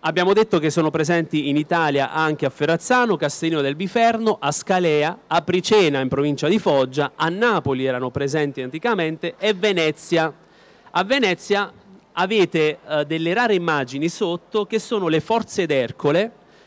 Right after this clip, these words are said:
che sono appunto queste tre immagini storiche risalenti al milleseicento e millesettecento, eh, che ritraggono i castelli umani di Venezia.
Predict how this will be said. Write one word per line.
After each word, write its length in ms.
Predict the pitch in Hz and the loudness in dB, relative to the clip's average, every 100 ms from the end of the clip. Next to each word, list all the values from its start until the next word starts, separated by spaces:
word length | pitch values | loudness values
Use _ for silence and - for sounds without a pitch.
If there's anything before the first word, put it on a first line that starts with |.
| _ _ _ | _ _ _
che 140 | - 208 | -2 -2
sono 240 | 254 202 | 0 -2
appunto 540 | 220 - 240 233 240 | -2 -4 -6 -4 -4
queste 320 | - 175 - 175 | -2 -4 -2 0
tre 140 | 208 | 2
immagini 500 | 202 180 170 156 156 | 2 2 0 0 -2
storiche 720 | - - 147 135 131 151 165 | -2 2 4 4 0 -2 -2
risalenti 520 | 156 147 156 165 180 147 | -2 0 2 2 2 0
al 100 | 147 | 2
milleseicento 840 | 180 170 156 160 143 160 135 131 | 2 2 2 0 2 2 0 0
e 40 | |
millesettecento, 1120 | 147 170 143 151 160 233 - 151 139 147 185 185 - - - _ _ | 0 2 0 -2 -2 0 2 0 0 -6 -12 -12 -20 -20 -20 _ _
eh, 260 | - 165 165 | 0 4 4
che 140 | - | 4
ritraggono 760 | 226 269 254 180 151 156 170 185 | 2 2 2 2 2 0 0 0
i 80 | 220 | -2
castelli 520 | - 240 185 240 175 | -4 -4 -2 0 0
umani 260 | 220 208 156 | 0 -4 -2
di 100 | 135 | -4
Venezia. 580 | 123 110 110 - 135 | -4 -6 -8 -8 -8